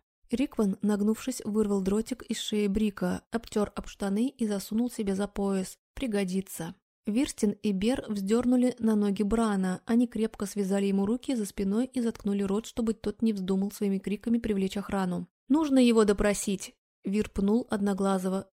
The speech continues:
"Только не здесь!" "Ты прав. Идёмте!" Дарвейн кивнул. "Я знаю место, где нам никто не помешает". Он пошёл первым по мрачному коридору подземной тюрьмы, прижимая к себе Эсмиль.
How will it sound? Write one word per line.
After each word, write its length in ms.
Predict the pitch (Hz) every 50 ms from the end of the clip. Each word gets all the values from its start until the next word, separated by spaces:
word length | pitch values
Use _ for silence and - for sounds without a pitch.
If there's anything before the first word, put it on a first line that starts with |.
| _ _ _
"Только 260 | - 285 240 - 214
не 140 | 202 202 190
здесь!" 420 | 180 - 196 190 185 - - - _ _ _ _ _ _ _ _
"Ты 140 | - 208 185
прав. 340 | - - 175 165 147 - - - _ _ _ _
Идёмте!" 720 | 214 202 190 190 180 165 165 165 - - - - - _ _ _ _ _ _ _ _ _
Дарвейн 400 | 196 196 190 190 208 226 233 233
кивнул. 480 | - 214 202 196 185 180 175 175 170 _ _ _ _ _ _ _
"Я 160 | - 247 240
знаю 380 | 214 196 196 196 185 185 185 185
место, 480 | 196 202 233 226 - _ 175 170 - -
где 240 | - 190 185 202 202
нам 300 | 196 202 202 208 202 -
никто 400 | 233 233 233 233 - - 190 185
не 120 | 180 180
помешает". 760 | 175 - 185 185 190 185 - - 185 170 160 - - - - _ _ _ _ -
Он 200 | 233 269 311 311
пошёл 340 | - 220 208 - - 214 196
первым 380 | - 214 220 226 240 247 240
по 80 | 233 226
мрачному 480 | 208 208 208 202 190 - - 196 196 190
коридору 420 | 208 202 196 185 214 240 269 262
подземной 460 | 254 - 214 185 185 202 196 196 196
тюрьмы, 420 | 196 - 202 202 196 196 196 196 190
прижимая 480 | - - 196 190 190 190 196 214 226
к 80 | 233 -
себе 260 | - - 190 202 202 -
Эсмиль. 520 | 208 196 - - 208 202 202 196 196 208